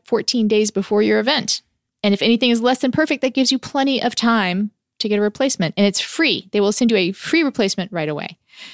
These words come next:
And when your event's over, you just drop the rental back in the mail. Shipping is free both ways. To get twenty dollars off your first purchase, visit the black tux dot com slash friends. That's the black tux dot com slash friends for twenty dollars off your purchase.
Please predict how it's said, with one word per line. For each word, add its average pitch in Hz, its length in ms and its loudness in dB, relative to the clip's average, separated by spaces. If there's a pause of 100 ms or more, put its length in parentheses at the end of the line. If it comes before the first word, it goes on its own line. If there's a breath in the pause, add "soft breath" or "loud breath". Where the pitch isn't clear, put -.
(420 loud breath)
And 190 140 2
when 185 120 4
your 185 120 4
event's 175 260 0
over, 214 340 2
you 190 100 2
just 151 220 -2
drop 156 240 -2
the 147 80 -2
rental 143 180 -2
back 143 340 -6
in 151 80 -4
the 143 60 -6
mail. 147 260 -6
Shipping 147 340 -4
is 151 100 -4
free 151 400 -4
both 139 240 -6
ways. - 360 -8 (560 soft breath)
To - 80 0
get 220 140 0
twenty 311 240 0
dollars 285 280 0
off 214 140 0
your 190 120 0
first 185 240 -2
purchase, 175 380 -2
visit 180 340 0
the 160 60 -4
black 196 300 0
tux 208 300 -2
dot 185 220 -2
com 165 260 -2
slash - 380 -4
friends. 226 420 -2 (420 loud breath)
That's 151 260 -2 (280)
the 180 240 0
black 208 380 0
tux 170 340 -4
dot 160 220 -2
com 170 340 -2
slash 156 360 -2
friends 170 360 -2
for 156 120 -4
twenty 175 380 -2
dollars 185 360 2
off 170 180 -4
your 202 100 0
purchase. 170 460 -4